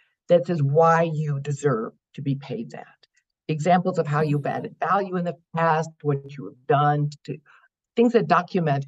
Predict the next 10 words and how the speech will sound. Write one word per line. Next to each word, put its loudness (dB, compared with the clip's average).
your -2
worth. -6
The 0
most 6
important 4
thing, 2
the 6
most 2
important 2
thing -4